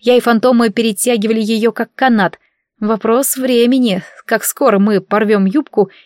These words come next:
и я пойду дальше. Я не могла этого допустить.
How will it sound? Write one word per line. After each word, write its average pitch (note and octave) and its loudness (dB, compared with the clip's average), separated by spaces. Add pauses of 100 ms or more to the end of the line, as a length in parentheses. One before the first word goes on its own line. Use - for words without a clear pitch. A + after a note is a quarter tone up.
и B3+ -6
я B3+ 0
пойду B3 2
дальше. F3 -2 (1040)
Я G#3+ -4
не G#3+ 0
могла G3 0
этого E3+ -4
допустить. - -10